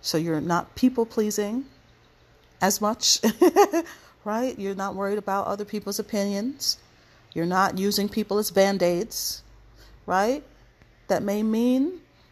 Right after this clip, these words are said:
you know, there may be a point or a, a, a season of solitude for you, but you'll be okay. I promise you, you'll be okay.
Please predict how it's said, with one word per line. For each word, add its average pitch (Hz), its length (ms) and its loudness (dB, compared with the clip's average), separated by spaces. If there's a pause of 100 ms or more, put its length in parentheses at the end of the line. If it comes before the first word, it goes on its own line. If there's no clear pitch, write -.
(240)
you 294 120 0
know, 269 160 2
there 254 140 -2
may 233 160 4
be 240 160 0
a 226 80 2
point 240 400 -2 (320)
or 208 160 -4
a, 175 260 -6
a, 165 180 -4
a 170 80 -8
season 247 600 0 (880)
of 208 100 -2
solitude 226 680 0
for 196 240 -2
you, 240 280 -4 (880)
but - 120 2
you'll 254 160 2
be 269 200 0
okay. 254 480 2
I 165 80 2
promise 262 480 2
you, 127 100 -2
you'll 190 200 -2
be 240 200 -2
okay. 233 580 -4